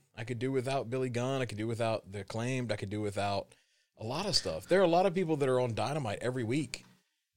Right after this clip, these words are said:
that give 'em, give 'em some time off. Give 'em a week or two off. Let us, let's see some other people.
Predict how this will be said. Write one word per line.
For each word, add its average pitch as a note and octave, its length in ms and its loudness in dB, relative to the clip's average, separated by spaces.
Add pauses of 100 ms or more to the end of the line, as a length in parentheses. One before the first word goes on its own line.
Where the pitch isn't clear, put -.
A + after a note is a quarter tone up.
(120)
that A#2 300 -2 (1080)
give C#3+ 180 0
'em, G#3 300 -2 (200)
give G#3 140 2
'em F4 100 2
some D4+ 160 4
time A#3+ 300 6
off. C#3+ 360 4
Give G#3 140 6
'em D#4 120 0
a C#4 60 4
week A#3 280 -2
or G#3 60 0
two F#3+ 240 2
off. E3 300 6
Let E3 180 2
us, A3+ 200 2
let's A#3+ 240 0
see B3+ 200 2
some A3 220 4
other F3 280 0
people. - 500 -6